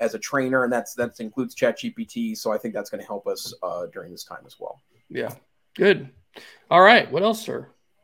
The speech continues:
Speaker 1: Uh, well, let's see here. Um, uh, let's talk about this one because I would guess we both have something to say about this. Uh, Washington Post, um, on July sixteenth, um, has said that, or, s-, or talked about the lawsuit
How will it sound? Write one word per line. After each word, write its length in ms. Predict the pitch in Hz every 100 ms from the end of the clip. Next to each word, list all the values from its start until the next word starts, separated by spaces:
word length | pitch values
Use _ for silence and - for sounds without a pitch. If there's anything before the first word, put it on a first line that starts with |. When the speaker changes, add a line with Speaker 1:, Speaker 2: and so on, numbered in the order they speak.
| _ _ -
Speaker 1:
Uh, 160 | 135 147
well, 280 | 151 170 180
let's 180 | 180 180
see 200 | 165 139
here. 440 | 135 120 117 113 -
Um, 480 | 131 127 131 143 -
uh, 120 | 151
let's 320 | 165 302 -
talk 160 | - -
about 200 | 156 120
this 220 | 110 -
one 240 | 92 90 98
because 220 | 104 113
I 280 | 107 190 233
would 200 | 131 101
guess 400 | 101 95 92 120
we 100 | 113
both 240 | 117 107
have 240 | 98 95
something 240 | - - -
to 80 | 85
say 160 | 92
about 260 | 87 - -
this. 240 | 87 - -
Uh, 120 | 123
Washington 380 | 123 175 196 175
Post, 420 | 147 139 143 - - - - -
um, 340 | 135 123 117 113 -
on 460 | 117 113 110 110 107
July 340 | 127 120 131
sixteenth, 720 | 135 151 - 127 110 107 - - - - - -
um, 260 | 117 104 104
has 240 | 123 120
said 600 | - 139 123 117 113 123 - 107
that, 240 | 113 107
or, 80 | 98
s-, 220 | 120 - -
or 120 | 127
talked 280 | - 147 156
about 220 | 151 147
the 80 | 151
lawsuit 720 | 156 170 170 127 113 131 -